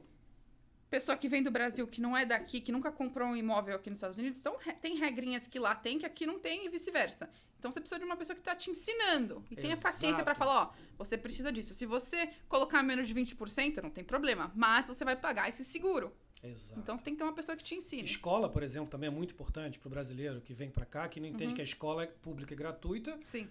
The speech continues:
Speaker 2: quando você mora naquela região específica.
Speaker 1: Exato.
Speaker 2: Então, quando você compra o seu imóvel, você, quem tá com filho tem que pensar.
Speaker 1: Uhum.
Speaker 2: E, e é diferente a escola pra cri-, criança menor, pra criança
Speaker 1: É.
Speaker 2: maior, né? Então, o, eu sei que o, o corretor de bom, inclusive
Speaker 1: Sim.
Speaker 2: nisso dá, dá
Speaker 1: Sim.
Speaker 2: suporte, né? "Olha,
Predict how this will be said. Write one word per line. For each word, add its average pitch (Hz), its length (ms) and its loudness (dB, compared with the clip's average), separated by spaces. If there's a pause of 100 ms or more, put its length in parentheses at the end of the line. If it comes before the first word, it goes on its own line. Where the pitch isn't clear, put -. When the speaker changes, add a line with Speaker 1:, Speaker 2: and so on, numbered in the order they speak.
(180)
Speaker 2:
quando 165 160 -2
você 175 240 -2
mora 180 240 2
naquela 220 260 0
região 226 320 0
específica. 226 720 -4
Speaker 1:
Exato. 175 320 -14
Speaker 2:
Então, 160 160 -4
quando 180 160 0
você 185 80 -2
compra 180 220 2
o - 40 -4
seu 180 140 -2
imóvel, 170 340 2
você, 220 120 -6 (420)
quem 214 180 2
tá 208 140 0
com 175 160 -4
filho 233 400 0
tem 180 100 -4
que 180 60 -10
pensar. 240 380 4
Speaker 1:
Uhum. 175 60 0
Speaker 2:
E, 165 100 -6
e 156 80 -8
é - 40 -2
diferente 196 360 0
a - 20 -4
escola 156 320 0 (320)
pra 156 140 -2
cri-, 156 160 -10
criança 156 260 0
menor, 208 300 4
pra 156 100 -4
criança 147 240 -8
Speaker 1:
É. 196 60 -2
Speaker 2:
maior, 190 420 2 (220)
né? 180 160 2
Então, 220 480 0
o, 185 200 -4 (120)
eu 165 80 -4
sei - 160 -8
que - 80 -4
o, - 20 -4
o 175 160 -8
corretor 160 480 -4
de 156 100 -8
bom, 165 520 -4
inclusive 185 400 -2
Speaker 1:
Sim. 269 60 2
Speaker 2:
nisso 226 200 0
dá, 160 160 -2
dá 151 140 -2
Speaker 1:
Sim. 226 80 0
Speaker 2:
suporte, 156 400 -2
né? 165 120 -2
"Olha, 190 220 2